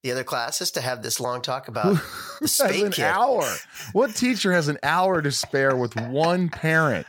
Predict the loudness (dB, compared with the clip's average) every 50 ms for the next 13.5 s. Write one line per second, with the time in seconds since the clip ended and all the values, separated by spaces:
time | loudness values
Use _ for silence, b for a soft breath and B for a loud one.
0 | -8 -8 -6 -6 -4 -4 -4 -4 -2 -2 -2 -2 -2 -2 -4 -4 -4 -4 -6 -6
1 | -8 -10 -10 -14 _ _ -4 -2 -2 0 2 2 2 2 2 0 0 -2 -2 0
2 | 2 2 2 2 0 -4 _ _ -6 -4 -4 -2 0 2 2 2 2 0 0 0
3 | 0 2 2 2 2 2 0 0 0 0 0 -2 -2 -2 -4 -4 -2 -2 -2 -4
4 | -4 -2 -2 0 0 0 0 -2 -2 -6 _ _ _ -6 -4 -4 -4 -4 -4 -4
5 | -4 -4 -4 -4 -2 -2 -2 -2 -2 -2 -4 -4 -4 -4 -4 -4 -4 -4 -6 -8
6 | -6 -6 -4 -4 -4 -4 -4 -2 -2 0 -2 -2 -2 -4 -4 -2 -2 -2 -2 -2
7 | -4 -6 -4 -4 -2 -2 -2 -2 -4 -4 -4 -2 -2 -2 -2 -2 -2 -2 -4 -4
8 | -4 -4 -4 -4 -4 -4 -4 -4 -4 -4 -4 -6 -6 -4 -4 -4 -4 -4 -6 -8
9 | -10 -10 -10 -8 -8 -8 -6 -4 -4 -2 -2 -2 -2 -2 -4 -6 -8 -12 _ _
10 | _ _ _ _ _ _ -8 -6 -4 -4 -2 -4 -4 -2 -4 -4 -4 -2 -2 -4
11 | -4 -6 -8 _ _ -2 0 0 0 0 2 2 2 2 2 2 0 0 0 0
12 | 0 0 0 -2 0 0 2 2 2 2 0 -2 -4 -6 -10 -14 -6 0 0 0
13 | 0 0 -2 -4 -2 0 0 0 0